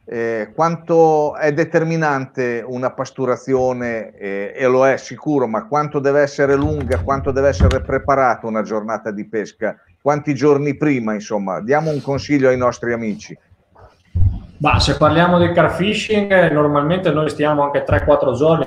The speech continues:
Speaker 2: lo sai, sulle rive o aspettare, aspettare a cercare la, a cercare il punto, il punto corretto, il passaggio della carpa, la pasturazione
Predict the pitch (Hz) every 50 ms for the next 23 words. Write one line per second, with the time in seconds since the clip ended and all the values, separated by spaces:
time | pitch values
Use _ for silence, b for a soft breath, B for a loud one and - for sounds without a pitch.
0 | - 113 107 107 110 - 143 147 139 - 143 120 120 120 113 120 139 151 147 139
1 | 139 135 131 127 123 117 113 110 107 107 107 107 104 107 107 107 104 104 104 101
2 | 101 101 104 104 - _ 113 107 - 120 120 127 127 127 123 123 117 113 - -
3 | 113 110 - 120 120 135 135 131 127 - - 123 117 - - 120 123 127 127 127
4 | 123 120 117 117 113 110 110 107 107 107 104 101 - - 110 - - 120 - -
5 | 127 131 120 110 - - 123 135 139 135 139 139 131 127 127 123 123 120 120 117
6 | 113 117 - 135 139 131 135 123 - 123 120 117 117 127 139 143 143 - - 143
7 | 139 - - 113 - - - 127 131 127 127 120 123 120 113 113 - - 123 131
8 | 139 139 - - - 147 143 143 139 139 135 127 123 120 120 - - - - 135
9 | 123 120 113 110 - 127 123 123 127 123 123 120 120 117 117 113 110 107 -